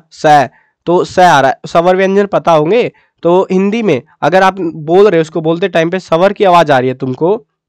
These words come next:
तो आपको एन भरना है, और अगर स्वर की नहीं है, व्यंजन ही आते हैं ज़्यादातर में,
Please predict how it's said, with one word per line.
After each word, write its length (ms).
तो 60
आपको 380
एन 160
भरना 360
है, 240
और 240
अगर 180
स्वर 300
की 140
नहीं 260
है, 80
व्यंजन 360
ही 40
आते 200
हैं 60
ज़्यादातर 340
में, 160